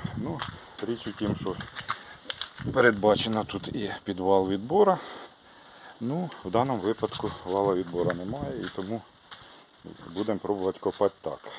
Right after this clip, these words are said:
З валом відбора ми копали вчора. Е, відео я покажу в наступній серії.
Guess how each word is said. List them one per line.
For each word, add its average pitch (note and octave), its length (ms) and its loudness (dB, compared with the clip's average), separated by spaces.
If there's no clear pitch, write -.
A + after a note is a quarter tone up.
З F#2 60 -8
валом B2+ 300 4
відбора F#2 380 0
ми F2+ 180 -4
копали F2+ 440 2
вчора. D#3+ 460 4
Е, F#2+ 140 -2
відео F#2 380 2
я F2+ 160 4
покажу F2 420 -4
в F2 40 -6
наступній F2 480 -8
серії. D3 440 2